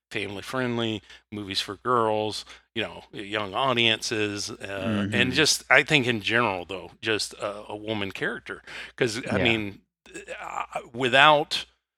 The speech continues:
Speaker 1: uh, thinking of characters that have been, like, very sexualized, there aren't many movies that I can think of that were a main character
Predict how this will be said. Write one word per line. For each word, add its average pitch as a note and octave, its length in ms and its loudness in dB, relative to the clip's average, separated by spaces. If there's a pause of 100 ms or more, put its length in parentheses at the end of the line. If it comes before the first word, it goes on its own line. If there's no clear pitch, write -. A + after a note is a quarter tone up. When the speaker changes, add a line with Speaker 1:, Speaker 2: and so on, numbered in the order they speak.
(300)
Speaker 1:
uh, G#2+ 600 2
thinking C3 520 0
of A#2 400 4 (180)
characters A#2+ 720 0
that G#2+ 160 2
have G#2 280 -4
been, G#2 420 -4
like, F#2+ 400 -8 (720)
very G#2+ 640 0
sexualized, F#2+ 880 -4
there A2 340 -8
aren't B2 280 -4
many A#2+ 280 0
movies A2+ 440 -4
that G2+ 160 -8 (220)
I B2 80 -4
can - 200 -12
think B2 220 -10
of G2+ 260 -4
that G2+ 240 -8 (600)
were C3 320 0
a A2+ 100 -6
main A2+ 380 -2
character G#2+ 800 -4